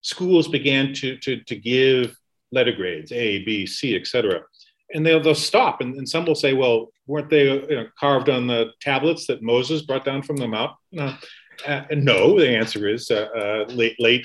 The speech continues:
nineteenth century, Mount Holyoke College, blah, blah, blah, blah. But I, I think that there, there's this willingness, um,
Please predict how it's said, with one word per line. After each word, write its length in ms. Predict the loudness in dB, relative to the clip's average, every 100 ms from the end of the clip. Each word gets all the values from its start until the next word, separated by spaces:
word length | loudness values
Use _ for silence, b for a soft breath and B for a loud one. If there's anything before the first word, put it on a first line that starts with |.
| -4
nineteenth 360 | -2 -2 -2 -4
century, 360 | -4 -4 -4
Mount 220 | -4 -4 0
Holyoke 420 | 2 4 2 0
College, 340 | 0 0 -2 -6
blah, 100 | -8
blah, 120 | -4
blah, 120 | -4
blah. 240 | 0 0 -2 B B B B -4
But 180 | -4 2
I, 80 | 2
I 180 | 2 -2
think 320 | 0 -2 2
that 220 | 0 2
there, 160 | -2 0
there's 240 | 0 0
this 200 | -2 -4
willingness, 840 | -2 -2 -2 -2 -2 -4 -8 -12 _ -8
um, 440 | -4 -4 -6 -12